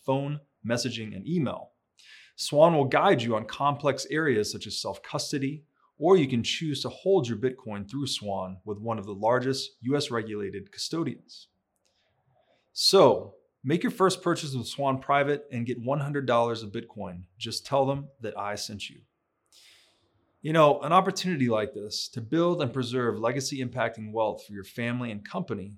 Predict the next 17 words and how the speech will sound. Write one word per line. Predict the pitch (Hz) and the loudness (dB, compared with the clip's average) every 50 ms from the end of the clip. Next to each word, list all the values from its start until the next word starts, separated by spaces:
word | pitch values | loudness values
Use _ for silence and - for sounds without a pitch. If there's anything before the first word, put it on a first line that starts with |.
| _ - | _ -10
will | 107 113 | -6 -2
not | 131 156 190 - - 127 | 0 2 2 0 0 0
likely | 131 127 131 127 131 135 120 | 0 0 0 0 -2 -6 -6
be | 104 117 117 | -6 -6 -6
seen | - - - - 143 139 139 143 131 | -4 -4 -4 -4 -4 -6 -6 -8 -8
again | 123 113 120 117 110 110 110 | -8 -6 -4 -4 -4 -4 -6
in | 104 98 | -6 -8
our | 95 92 | -8 -6
lifetimes. | 92 107 110 123 120 - - 104 - - - 120 - - - - _ _ _ _ _ _ _ _ _ _ _ _ _ _ _ - | -2 0 0 0 -2 -4 -10 -12 -14 -14 -14 -16 -16 -16 -16 -16 _ _ _ _ _ _ _ _ _ _ _ _ _ _ _ -6
Sign | - - 151 160 165 | 2 6 6 8 8
up | 165 160 151 | 6 2 0
at | 135 | -6
swan | - - 147 139 135 131 | -6 -4 -2 0 0 0
private | 127 - 131 127 127 113 107 | 0 2 2 2 2 2 -2
dot | 113 107 107 | -4 -4 -4
com | - - 131 123 120 117 | -8 -8 -6 -4 -4 -4
today, | 101 110 107 127 127 127 131 131 131 127 117 | -6 -4 -2 0 2 2 0 0 -2 -6 -12